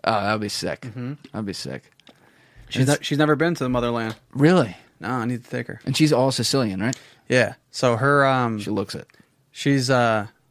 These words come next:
Speaker 2: she's, her family is from Ponza, which is a little island off of the west coast, and, and
Speaker 1: I'm gonna put a
Speaker 2: Sicily.
Speaker 1: map in the corner so we can see it.
Speaker 2: Yeah.
Speaker 1: Ponza.
Speaker 2: Ponza. No, I guarantee no one's heard it.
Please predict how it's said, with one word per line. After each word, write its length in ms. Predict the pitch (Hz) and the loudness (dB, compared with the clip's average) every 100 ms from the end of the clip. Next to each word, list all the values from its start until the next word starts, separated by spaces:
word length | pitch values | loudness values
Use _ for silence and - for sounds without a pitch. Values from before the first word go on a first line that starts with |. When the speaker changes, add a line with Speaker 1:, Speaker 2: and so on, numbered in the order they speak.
| _ _ _ _ _ _ _ | _ _ _ _ _ _ _
Speaker 2:
she's, 260 | - 143 123 - | -10 -8 -8 -4
her 260 | 139 131 | 0 0
family 320 | - 143 135 | 2 0 2
is 80 | 131 | 0
from 380 | - 123 113 113 _ _ _ _ _ | -2 -2 -4 -8 _ _ _ _ _
Ponza, 540 | - 143 147 151 175 190 | -2 2 2 4 2 0
which 140 | 131 131 | -4 -4
is 100 | 117 | 0
a 40 | |
little 200 | 127 123 | 2 2
island 400 | - 120 127 135 - | 2 2 2 0 0
off 240 | 117 113 | 0 0
of 120 | 120 | -4
the 100 | 117 107 | -2 0
west 260 | 120 123 | 0 0
coast, 340 | - 127 - - _ _ - - - - - - _ _ _ - - | 0 0 -2 -12 _ _ -20 -20 -20 -20 -20 -20 _ _ _ -20 -4
and, 260 | 131 123 110 | 0 0 0
and 0 | |
Speaker 1:
I'm 0 | |
gonna 80 | 120 117 | -2 -2
put 100 | 123 | -2
a 60 | |
Speaker 2:
Sicily. 220 | 110 98 98 | -2 -4 -6
Speaker 1:
map 280 | 143 139 139 | -8 -10 -10
in 100 | 135 | -16
the 60 | |
corner 320 | - 143 123 | -14 -14 -14
so 120 | 117 123 | -16 -18
we 100 | 120 | -20
can 120 | 113 | -20
see 180 | - 120 | -16 -16
it. 140 | - | -12
Speaker 2:
Yeah. 240 | - 95 - _ _ _ _ _ _ _ _ _ _ _ _ _ _ | -8 -8 -8 _ _ _ _ _ _ _ _ _ _ _ _ _ _
Speaker 1:
Ponza. 640 | 143 143 151 147 147 139 135 _ - | -18 -16 -16 -14 -16 -16 -20 _ -16
Speaker 2:
Ponza. 480 | - 131 127 113 104 - | -2 0 0 -2 -4 0
No, 220 | 139 139 | 2 2
I 160 | - 123 | 0 0
guarantee 500 | 120 131 120 113 120 | 2 2 2 0 -2
no 200 | 110 113 | -2 -2
one's 220 | 107 107 | -4 -8
heard 200 | - | -10
it. 60 | 98 | -12